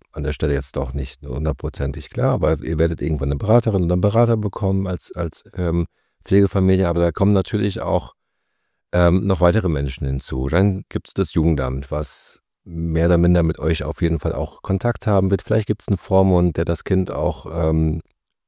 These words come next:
in gewissen Abständen sehen will. Wie ist das für euch, dieses öffentliche Familie sein?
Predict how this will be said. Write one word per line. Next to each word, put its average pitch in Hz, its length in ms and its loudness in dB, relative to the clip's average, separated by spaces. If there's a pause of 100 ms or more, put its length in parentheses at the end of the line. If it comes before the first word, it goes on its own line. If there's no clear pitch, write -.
(200)
in 90 540 -4
gewissen 85 300 0
Abständen 82 640 0
sehen 82 320 4
will. 85 220 4 (920)
Wie 95 120 4
ist 101 160 2
das 135 120 2
für - 180 -4
euch, 85 300 0
dieses 80 540 -2 (120)
öffentliche 82 480 -2
Familie 139 520 0
sein? 65 460 -6